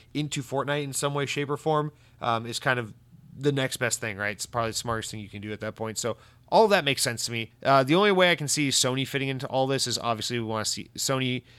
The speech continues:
has been talking more and more about trying to get into multiplayer space and more into social spaces,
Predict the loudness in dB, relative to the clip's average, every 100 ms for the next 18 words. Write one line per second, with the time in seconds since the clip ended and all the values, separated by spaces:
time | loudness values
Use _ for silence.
0 | -8 -6 -4 -2 -2 0 -2 -2 -2 -2
1 | -2 -2 -4 -4 -6 -6 -6 -6 -6 -6
2 | -6 -4 -4 -4 -4 -6 -8 -8 -6 -6
3 | -8 -8 -4 -4 -4 -6 -4 -2 0 -2